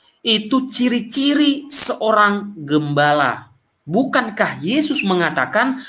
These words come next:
"Akulah gembala yang baik"? Bukankah gambar Yesus yang kalian miliki?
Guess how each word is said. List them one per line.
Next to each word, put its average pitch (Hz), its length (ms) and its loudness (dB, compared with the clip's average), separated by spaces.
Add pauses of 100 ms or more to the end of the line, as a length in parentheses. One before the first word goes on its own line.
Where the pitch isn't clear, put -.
(140)
"Akulah 170 720 0
gembala 131 400 0
yang 120 240 -6
baik"? 123 320 -6 (320)
Bukankah 247 800 2
gambar 247 400 2
Yesus 208 320 2
yang 185 160 0
kalian 160 640 -4
miliki? 190 640 0